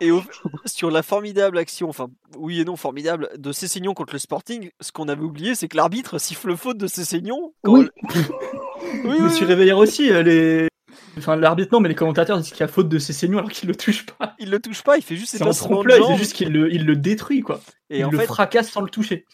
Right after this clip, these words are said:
Speaker 1: il y a une reprise d'appui où, ouais, voilà, le, le mec perd son équilibre, il se fait mal tout seul et tout, et finalement, euh, c'était, c'était ça, quoi. Et le pauvre Sessegnon, on lui dit faute, mais il fait, « Mais attendez, je joue au foot, moi, je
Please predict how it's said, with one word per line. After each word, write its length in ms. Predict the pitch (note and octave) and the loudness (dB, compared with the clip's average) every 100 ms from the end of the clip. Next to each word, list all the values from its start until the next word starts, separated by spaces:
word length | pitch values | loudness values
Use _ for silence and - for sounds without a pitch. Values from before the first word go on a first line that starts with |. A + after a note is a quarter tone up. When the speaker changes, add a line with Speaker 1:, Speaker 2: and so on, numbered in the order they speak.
| - | -8
Speaker 1:
il 40 | |
y 20 | |
a 20 | |
une 120 | D3+ E3 | -6 -4
reprise 320 | G3 - G#3 | -6 -8 -8
d'appui 280 | G3+ - A#3+ | -8 -8 -8
où, 260 | E3 C#3 C#3+ | -6 -6 -6
ouais, 160 | G#3+ | -4
voilà, 220 | E3 F#3 G#3+ | -4 -4 -4
le, 160 | C#3 | -4
le 140 | B2+ D3 | -6 -8
mec 180 | F#3+ - | -10 -8
perd 180 | G#3 G#3 | -10 -10
son 260 | - E3+ E3 | -10 -10 -10
équilibre, 600 | D#3 - G3+ A3 G3 C3 | -10 -10 -10 -8 -6 -6
il 60 | C3 | -6
se 120 | C3+ | -10
fait 160 | - | -10
mal 180 | D3 F3 | -8 -8
tout 140 | D#3+ D3+ | -10 -12
seul 260 | A#3 B3+ | -6 -6
et 80 | D#3+ | -6
tout, 220 | B3 C4 | -8 -8
et 200 | C#3 C3 | -6 -8
finalement, 680 | C3 C#3 B2+ D#3 G#3 A#3+ D3+ | -10 -8 -6 -6 -8 -8 -8
euh, 320 | A#2+ A#2 A2+ A2+ A2+ G#2+ G#2 _ _ _ _ - - | -6 -8 -10 -12 -18 -20 _ _ _ _ _ -20 -16
c'était, 420 | - B2 C3 B2+ | -14 -8 -6 -4
c'était 240 | B2 B2+ | -6 -10
ça, 180 | G#3 E4 | -10 -10
quoi. 200 | - B2+ C3+ | -10 -14 -12
Et 80 | C#3 | -12
le 40 | |
pauvre 200 | C3+ E3 | -8 -8
Sessegnon, 380 | G#3 - D#3+ A3+ | -8 -8 -6 -6
on 40 | |
lui 80 | F3 | -6
dit 160 | D#3 G#3+ | -8 -12
faute, 200 | A#3 A3+ | -10 -10
mais 120 | D3 | -10
il 40 | C3+ | -10
fait, « 140 | D#3 | -10
Mais 80 | C3+ | -10
attendez, 320 | C3+ E3 F#3+ | -10 -6 -6
je 140 | D3+ C#3 | -6 -8
joue 180 | C#3+ G3 | -8 -8
au 40 | |
foot, 240 | A#3+ A#3 G#3+ | -8 -12 -10
moi, 100 | |
je 80 | E3+ | -10